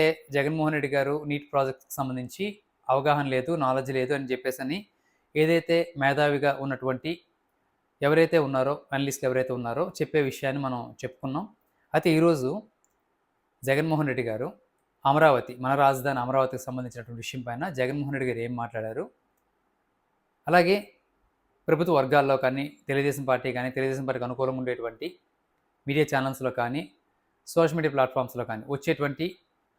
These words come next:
ప్రచారాలు కానీ, వార్తలు కానీ ఏంటి అనేది, అంటే వైఎస్ఆర్ కాంగ్రెస్ పార్టీ ఏమనుకుంటుంది, తెలుగుదేశం పార్టీ ఏమనుకుంటుంది, అలాగే అనుకూలంగా ఉండేటువంటి వైఎస్ఆర్ కాంగ్రెస్ పార్టీకి కానీ, తెలుగుదేశం పార్టీకి కానీ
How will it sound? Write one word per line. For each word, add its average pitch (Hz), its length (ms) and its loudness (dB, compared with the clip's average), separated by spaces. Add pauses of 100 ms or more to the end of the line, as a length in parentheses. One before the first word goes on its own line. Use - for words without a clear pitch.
(180)
ప్రచారాలు 143 500 4
కానీ, 147 100 0
వార్తలు 131 360 2
కానీ 131 200 -2
ఏంటి 139 240 -2
అనేది, 113 260 -6 (100)
అంటే 151 140 -2 (120)
వైఎస్ఆర్ 127 320 0
కాంగ్రెస్ 131 280 0
పార్టీ 143 200 -2
ఏమనుకుంటుంది, 117 580 -6
తెలుగుదేశం 139 460 -4
పార్టీ 135 240 -2
ఏమనుకుంటుంది, 120 560 -8
అలాగే 160 260 2 (760)
అనుకూలంగా 180 420 6
ఉండేటువంటి 131 380 2
వైఎస్ఆర్ 123 300 2
కాంగ్రెస్ 139 300 -2
పార్టీకి 135 260 -2
కానీ, 185 140 -4
తెలుగుదేశం 135 360 0
పార్టీకి 117 280 -4
కానీ 104 140 -14